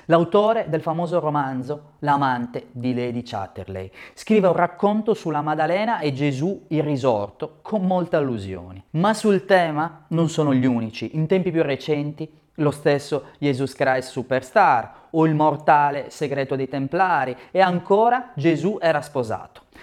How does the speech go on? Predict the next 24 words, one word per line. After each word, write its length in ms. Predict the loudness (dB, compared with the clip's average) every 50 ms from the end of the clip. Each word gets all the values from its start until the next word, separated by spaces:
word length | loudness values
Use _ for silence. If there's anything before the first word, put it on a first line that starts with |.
| -20 -2 _
Toccano 400 | 6 6 6 8 4 4 4 4
il 140 | -2 0 2
tema 440 | 2 4 4 2 0 -2 -4 -6 -6
con 220 | 2 2 4 6 6
ottiche 340 | 4 4 2 2 2 2
simili 640 | 2 2 2 2 2 2 2 0 -2 -4 -6 -8 -10 -4
ma 160 | 0 2 2
più 140 | 2 2 0
moderne. 540 | 0 0 -2 -2 -4 -8 -10 -14 -18 -20 -20 _ _ _ _ -20 -20 -8 -2
Da 160 | 2 2 4
questi 260 | 4 4 4 4 6
racconti 680 | 4 4 2 0 0 0 0 2 0 -2 -4 -6 -12 -12 _ _
nasce 640 | -2 0 2 2 2 2 -2 -4 -8 -8 -8 -8 -8 -10 -8
il 120 | -6 -2
percorso 520 | 2 2 2 2 4 4 4 4 2 -2
inverso 760 | -2 0 2 4 6 6 6 4 2 -2 -6 -8 -8 -8 -8 -4
per 120 | 0 2 2
attribuire 500 | 2 0 -2 -2 0 2 2 2 2 4
a 40 | 4
Leonardo 720 | 4 4 4 4 2 0 -2 -6 -10 -12 -12 -14 -14 -8 -2
la 140 | 0 2 2
radice 380 | 2 2 0 -2 -4 -4 -6
del 220 | -6 -6 -8 -10 -12
tutto. 400 | -14 -14 -14 _ _ -20 -20